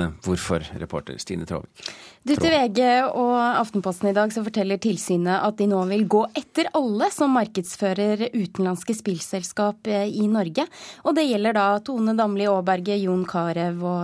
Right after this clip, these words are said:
Speaker 2: Sandra Lyn-, Lynghaugen, bloggere og nettsider blant annet. Og tilsynet forteller at de nå har stengt førti nettsider på grunn av reklame hittil i år. Og bakgrunnen, det er en rapport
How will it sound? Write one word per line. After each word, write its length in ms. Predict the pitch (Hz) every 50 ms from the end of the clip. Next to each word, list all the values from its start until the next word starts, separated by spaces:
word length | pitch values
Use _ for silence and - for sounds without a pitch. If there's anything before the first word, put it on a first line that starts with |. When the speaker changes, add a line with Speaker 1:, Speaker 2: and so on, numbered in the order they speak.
| 175 -
Speaker 2:
Sandra 480 | - 175 170 165 165 170 170 175 175 175 -
Lyn-, 500 | - 180 180 170 175 180 180 190 190 - - - -
Lynghaugen, 1040 | 220 220 240 262 277 269 240 240 247 240 247 226 226 262 269 269 277 277 277 254
bloggere 480 | 220 247 254 240 208 214 214 214 220 220 220 226
og 80 | 226 214 208
nettsider 560 | 202 - - - - 170 170 180 170 170 165
blant 400 | - - - - - - - -
annet. 400 | 175 - - 156 - - - - - - - - - - - - - - -
Og 140 | 240 240 240
tilsynet 400 | - 254 214 - - 220 214 214
forteller 380 | 214 - 220 220 208 196 202 202
at 100 | 196 202
de 80 | 208 202
nå 80 | 196
har 80 | 208 214
stengt 380 | - - 208 208 240 - - -
førti 480 | - - - 226 220 - _ - 269 262 262
nettsider 480 | 254 220 - - - 185 185 254 277 -
på 140 | 247 240 214
grunn 220 | 196 185 185 185 185
av 240 | 185 190 196 196
reklame 560 | - 220 214 220 220 220 202 180 165 165 165 185 180
hittil 400 | - 175 - - - 180 175 190
i 160 | - - 202 196 170
år. 240 | - 139 104 110 - _ _ -
Og 140 | 277 240 247
bakgrunnen, 560 | 320 285 226 226 - 220 226 247 285 311 311
det 240 | - 226 208 220 240 233 220
er 320 | 202 190 196 208 208 214 - -
en 240 | 214 202 202 208 208 208 214 208
rapport 400 | 214 220 - 320 349 339 -